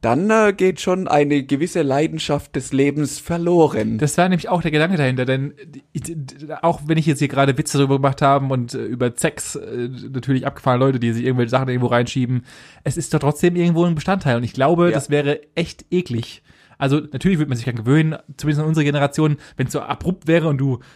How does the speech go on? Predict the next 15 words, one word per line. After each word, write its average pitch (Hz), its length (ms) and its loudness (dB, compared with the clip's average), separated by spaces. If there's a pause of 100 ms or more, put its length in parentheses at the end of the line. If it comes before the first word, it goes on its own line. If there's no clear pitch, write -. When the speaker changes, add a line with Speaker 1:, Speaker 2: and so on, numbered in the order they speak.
Speaker 2:
morgen 165 300 2
aufwachst 156 360 2
und - 120 -6
alle 185 160 4
Menschen 180 300 0
hätten, 147 480 -2
hätten 156 180 -2
nur 156 100 2
noch 180 80 4
Speaker 1:
Krank. 117 120 2
Speaker 2:
so 151 140 2
eine 139 260 2
Barbie-Ken-mäßige 143 1300 0
Speaker 1:
Ja. 110 160 -2
Speaker 2:
Aktion, 143 480 0